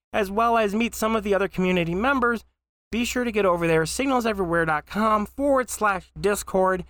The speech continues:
I can't wait to meet you, and I can't wait for you guys to become part of the Signals Everywhere community.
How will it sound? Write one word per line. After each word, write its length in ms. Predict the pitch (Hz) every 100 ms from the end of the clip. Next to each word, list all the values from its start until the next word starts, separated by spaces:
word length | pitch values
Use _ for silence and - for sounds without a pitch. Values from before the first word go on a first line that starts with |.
| _ _ -
I 80 | 143
can't 320 | - 214 190
wait 200 | 190 185
to 100 | 180
meet 320 | 185 190 -
you, 220 | 185 185 - _ _
and 100 | 147
I 80 | 147
can't 280 | - 185 165
wait 200 | 170 170
for 80 |
you 140 | 170 185
guys 240 | 190 180
to 80 | -
become 340 | 190 - 175
part 320 | 165 226 196 -
of 160 | 160 147
the 100 | 143
Signals 440 | - 185 196 175
Everywhere 600 | 156 151 147 147 147 156 - _ _ _ _ _ _
community. 640 | - 151 131 120 107 101